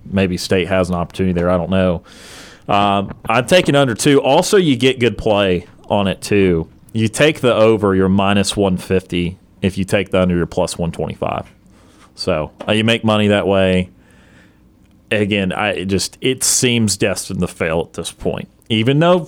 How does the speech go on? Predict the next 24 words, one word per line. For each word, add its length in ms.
twenty 320
twenty, 320
it 60
looked 180
like, 140
"Oh, 200
yep, 220
here 140
it 80
comes. 580
Here 160
comes 320
the 180
A 160
and 100
M 120
money 240
wave. 580
It's 160
working." 480
And 520
then 140
it's 200
not 260